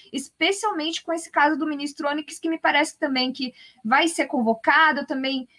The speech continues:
tava lendo que teve uma perícia também que foi chamada em cima dessa invoice. Se vocês puderem desenvolver um pouco sobre esse assunto pra gente já caminhar pro final.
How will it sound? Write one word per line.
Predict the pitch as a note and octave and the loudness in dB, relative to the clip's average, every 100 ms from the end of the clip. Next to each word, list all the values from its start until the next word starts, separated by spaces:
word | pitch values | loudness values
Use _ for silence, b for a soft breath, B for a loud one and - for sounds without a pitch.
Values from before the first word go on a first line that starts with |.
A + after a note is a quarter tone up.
| _ | _
tava | - B3 | 0 2
lendo | C4 C4+ C#4 | 2 0 -2
que | - | -2
teve | D4 | -4
uma | B3+ B3 | -2 -2
perícia | C4+ A3 C4+ D4+ D4+ A#3 | -2 -2 2 2 2 -4
também | A#3 A#3 A#3+ B3+ B3 | -2 0 0 0 -4
que | |
foi | - A#3 A#3 | -2 -2 0
chamada | A3+ B3+ A3+ A#3 A3+ | -2 0 4 4 2
em | |
cima | A#3 A#3 A3 | 0 0 0
dessa | A#3 A#3+ | 0 -2
invoice. | A#3+ D4+ | 2 2
Se | F#4 | 0
vocês | F4+ | -6
puderem | F#4 D#4+ E4 E4+ E4 | -2 2 4 2 -2
desenvolver | C4+ D#4+ D#4+ D4+ D4 | 0 2 2 2 2
um | D4+ | 0
pouco | D4+ C#4+ C#4+ | 0 -2 -2
sobre | D#4+ C4+ | -8 -4
esse | C#4+ C#4+ | -4 -4
assunto | C4 - D4+ - | -6 -6 -8 -2
pra | D#4 | 0
gente | D4+ D4 | 0 0
já | D4+ | 0
caminhar | - C#4+ C#4+ | 0 0 -2
pro | D4+ | -4
final. | C#4+ D4 A#3 F3+ | -10 -2 0 0